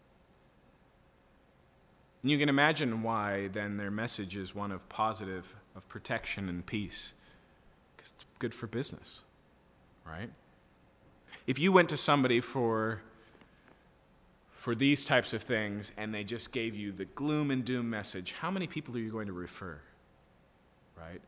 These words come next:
But if they come and they promise you success and wealth, right, it's good for business. Again, these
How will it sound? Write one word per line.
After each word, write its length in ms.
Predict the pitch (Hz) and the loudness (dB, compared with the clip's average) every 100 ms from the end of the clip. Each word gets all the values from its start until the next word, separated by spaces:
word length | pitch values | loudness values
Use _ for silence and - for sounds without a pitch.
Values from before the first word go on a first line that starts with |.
| - - | -20 -20
But 100 | - | -8
if 120 | 117 - | -4 2
they 100 | 170 | 2
come 460 | - 156 143 120 | 2 2 2 2
and 100 | 110 | -2
they 120 | 107 | -6
promise 540 | 101 - 135 143 131 - | -8 -2 0 0 -2 -4
you 120 | 110 | -2
success 960 | - 92 - - 139 123 98 - - - | -4 -4 -4 0 4 2 2 -4 -6 -8
and 280 | 101 98 98 | -10 -8 0
wealth, 480 | 120 127 95 - - | 2 4 2 -4 -10
right, 280 | 104 113 - - - _ _ _ _ _ _ _ _ _ - | -6 -6 -8 -14 -20 _ _ _ _ _ _ _ _ _ -16
it's 100 | - | -4
good 180 | 170 | -2
for 160 | 170 151 | -2 -4
business. 640 | 131 170 - - - - - - - - - _ - 127 | -2 -2 -4 -12 -12 -12 -14 -20 -20 -20 -20 _ -14 -6
Again, 360 | 120 147 120 | 2 2 4
these 320 | 117 123 - | 2 0 -2